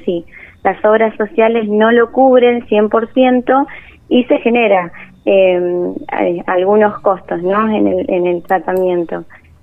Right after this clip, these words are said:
Eh, yo siempre aclaro mucho que, eh, es toda una rutina diaria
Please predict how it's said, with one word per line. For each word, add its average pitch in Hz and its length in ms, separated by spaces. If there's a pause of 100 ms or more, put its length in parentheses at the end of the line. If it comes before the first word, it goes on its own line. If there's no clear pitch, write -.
(120)
Eh, 180 560
yo 220 100
siempre 240 380
aclaro 220 440
mucho 233 440
que, 214 300 (320)
eh, 175 520 (300)
es 214 200 (280)
toda 277 220
una 269 200
rutina 226 460
diaria 170 480